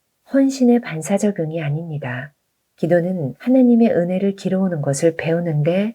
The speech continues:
가장 먼저 알아야 하는 것입니다. 매맞음과 갇힘과 난동과 수고로움과 고린도후서 육 장 오 절,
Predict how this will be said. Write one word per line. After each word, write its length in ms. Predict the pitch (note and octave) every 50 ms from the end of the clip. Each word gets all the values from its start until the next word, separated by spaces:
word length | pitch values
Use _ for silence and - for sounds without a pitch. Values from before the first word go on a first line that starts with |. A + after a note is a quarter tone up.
| _ -
가장 460 | - - - D3 - F#3 F#3+ G3 G3+ F3+
먼저 320 | D3+ C#3+ D3+ D3 D#3 D3+
알아야 380 | C#3+ C#3+ - D3+ D3 D3+ D#3 D#3
하는 180 | D3+ D#3+ D#3
것입니다. 720 | D3 C#3+ C#3 - - C3+ B2+ - - - - - - - _ _ _ _ _ _ _ _ _ _ _ _ _ _ _ _ _ _ _ -
매맞음과 880 | D#3 E3+ F3+ F#3+ G3+ G3+ G3+ G3+ F#3+ F#3 F3 F#3 F#3 F3+ F#3 F3+ F3+
갇힘과 920 | - - D3+ D3 - - - F#3+ F3+ E3 D3+ D3 C#3+ C3+ C3 B2 A#2+ - -
난동과 880 | - C#3+ C#3 D3+ D#3+ D3+ D#3+ E3+ D#3+ D#3 D3+ D3 D#3 D#3 E3+ F#3+ G#3 A3+
수고로움과 1000 | - - - - - B3 A#3+ A3+ G3 E3+ D3 C#3 - - B2 A#2 A2+ C#3+ - - _ _ _ _
고린도후서 720 | - - F3+ F#3+ F#3+ F#3 G#3 G3 F#3+ F#3 - - G#3 G3
육 180 | D3 C#3+ D3 -
장 280 | - F3+ E3+ E3 C#3+
오 80 | C#3+ C#3
절, 380 | C#3+ - C3 B2+ C#3+ - -